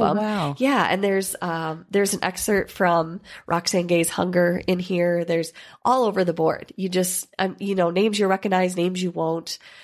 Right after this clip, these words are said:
Speaker 1: various topics. Just, it's really fun.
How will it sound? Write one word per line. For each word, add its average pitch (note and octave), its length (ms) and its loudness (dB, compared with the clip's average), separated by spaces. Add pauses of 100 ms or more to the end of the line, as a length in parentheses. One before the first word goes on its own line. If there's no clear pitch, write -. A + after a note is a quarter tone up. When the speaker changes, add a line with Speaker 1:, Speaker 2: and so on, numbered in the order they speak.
(200)
Speaker 1:
various G#3+ 600 2
topics. G3 680 -4
Just, - 360 -6 (100)
it's - 260 -8
really G#3+ 460 -2
fun. - 420 -2